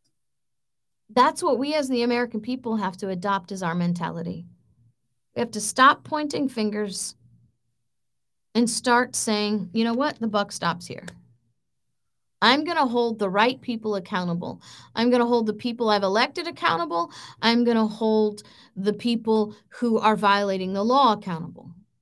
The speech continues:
Now, that's great, Chris Ann. So what's the solution? Well, the solutions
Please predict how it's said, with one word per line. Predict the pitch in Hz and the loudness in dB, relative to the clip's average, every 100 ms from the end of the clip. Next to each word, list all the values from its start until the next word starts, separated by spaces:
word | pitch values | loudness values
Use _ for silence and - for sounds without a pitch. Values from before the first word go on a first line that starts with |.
| _ _ _ _ _ | _ _ _ _ _
Now, | - 320 | 0 4
that's | 415 427 | 2 2
great, | - 359 180 - _ - - - _ _ _ _ _ | 2 2 2 -4 _ -20 -20 -20 _ _ _ _ _
Chris | - 226 220 | -4 -4 -2
Ann. | 202 233 277 | -2 -2 -4
So | 311 | -4
what's | 294 320 320 | 0 -2 -2
the | - 311 | -8 -4
solution? | - 269 202 175 - - - - - _ _ _ _ _ _ _ _ _ _ _ _ _ _ _ _ | -4 0 -2 -2 -10 -18 -20 -20 -20 _ _ _ _ _ _ _ _ _ _ _ _ _ _ _ _
Well, | 254 330 - - _ _ _ _ _ | -2 -2 -4 -12 _ _ _ _ _
the | 202 220 | -10 -6
solutions | - 262 277 311 311 285 262 254 | -2 0 0 -2 -4 2 0 0